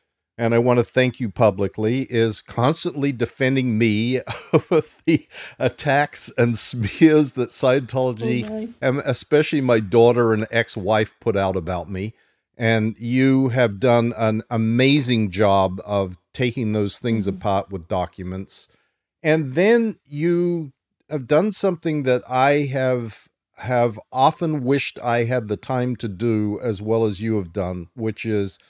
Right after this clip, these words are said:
Speaker 1: to debunk, uh, a lot of the claims that Scientology makes about their support. And you, you do it in a brilliant way of contacting the
Speaker 2: Mm-hmm.
Speaker 1: people who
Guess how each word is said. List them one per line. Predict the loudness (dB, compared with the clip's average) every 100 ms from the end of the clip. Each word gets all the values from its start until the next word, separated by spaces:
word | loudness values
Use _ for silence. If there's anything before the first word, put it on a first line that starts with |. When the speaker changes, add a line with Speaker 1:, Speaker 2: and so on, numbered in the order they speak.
| _ _ _ -10
Speaker 1:
to | -8
debunk, | -6 -2 0 -2 2 6 6 6 0 -10 -20 _ _ _ _ _ _ _
uh, | 2 4 6 6 6 2 2
a | 0
lot | 2 6 8 8 4
of | 0 0 -2
the |
claims | -4 -2 -2 0 0 -2 -6 -8
that | -6 -6
Scientology | -4 -2 -2 -2 -2 -2 -2 -4
makes | -2 0 0 -2 -8 -6
about | -6 0 0 0 -2
their | 0 0 0
support. | -4 -2 -2 -2 2 2 2 -2 -20 _ _ _ _ _ _ _ _ _ 0
And | 4 6 4 0 -8 _ _ _
you, | -4 2 2 0
you | -2 -2
do | 2 4
it | 4
in | 2 0
a | 0
brilliant | 0 2 4 4 2 0
way | 2 6 6 4 2 -2 -4
of | 0 2 2 -2 -6
contacting | -2 -2 0 0 0 -2 -4
the | -2
Speaker 2:
Mm-hmm. | -4
Speaker 1:
people | -4 -4 0 2 2 0
who | 0 0 0